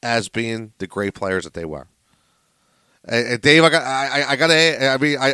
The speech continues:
I know it. You're, you're, you're a hardcore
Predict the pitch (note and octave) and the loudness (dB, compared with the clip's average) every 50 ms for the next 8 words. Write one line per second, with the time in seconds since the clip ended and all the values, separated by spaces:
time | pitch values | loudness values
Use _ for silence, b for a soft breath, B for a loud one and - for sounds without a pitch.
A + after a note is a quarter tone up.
0 | - - B2+ C3+ C3+ C#3 D#3 D#3+ E3 D#3+ C#3 b b b b b b - - D3 | 0 0 0 2 6 8 10 10 10 8 6 b b b b b b -4 -4 -4
1 | D3 - _ _ _ - _ _ _ _ _ _ _ _ _ - - C3+ C#3+ D3+ | -4 -4 _ _ _ -20 _ _ _ _ _ _ _ _ _ -18 -10 -2 2 4
2 | G3 A#3 G#3+ D#3+ D#3+ F#3 G#3 G3 D#3 D3+ E3 G3 G3+ F3 D#3 - B2+ D#3 D#3 D3+ | 4 4 4 4 4 6 6 4 4 2 2 2 4 2 0 0 2 4 4 6
3 | D#3 D#3 C#3 - - C#3+ C#3 C3+ C3+ B2+ A#2+ A#2 | 4 4 0 -2 -6 -4 -2 0 0 0 -2 -4